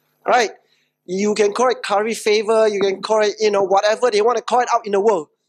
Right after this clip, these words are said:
You know, people are out here to please at least someone. If not, who? You please yourself, right?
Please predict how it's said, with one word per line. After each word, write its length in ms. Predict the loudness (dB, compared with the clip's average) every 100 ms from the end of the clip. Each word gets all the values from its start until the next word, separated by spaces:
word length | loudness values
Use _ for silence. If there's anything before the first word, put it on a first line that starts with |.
| _ _ -2
You 60 |
know, 140 | -2 -2
people 340 | -6 -4 0
are 100 | 2
out 120 | 2 0
here 120 | -4
to 100 | -4
please 340 | -8 -6 -4 -4
at 140 | -4
least 180 | -2 -2
someone. 400 | 0 0 0 -2 -8 _
If 120 | -10 -2
not, 280 | 2 2 -2 _ _
who? 240 | -8 -8 -10 _ _
You 80 | -20 _
please 180 | -14 -12
yourself, 460 | -8 -8 -8 _ _ _ _ _ _
right? 220 | -2 -2